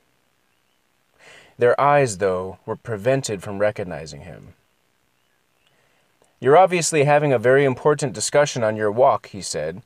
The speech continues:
"What's it all about?" They stood still, a picture of gloom. Then one of them, Cleopas by name, answered him.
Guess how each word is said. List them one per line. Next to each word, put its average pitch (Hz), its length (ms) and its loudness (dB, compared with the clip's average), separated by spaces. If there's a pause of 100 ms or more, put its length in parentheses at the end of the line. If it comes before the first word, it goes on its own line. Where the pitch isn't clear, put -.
(340)
"What's 104 240 -2
it 123 100 2
all 123 160 8
about?" 135 540 2 (1120)
They 110 140 -4
stood 110 320 -6
still, 92 560 -4 (500)
a - 100 -6
picture 135 500 -6
of 92 200 -6
gloom. 101 520 -8 (1400)
Then 110 220 -2
one 127 160 2
of 117 80 -2
them, 98 300 -2 (280)
Cleopas 120 540 -2
by 90 180 0
name, 82 400 -10 (100)
answered 101 360 -8
him. 82 260 -14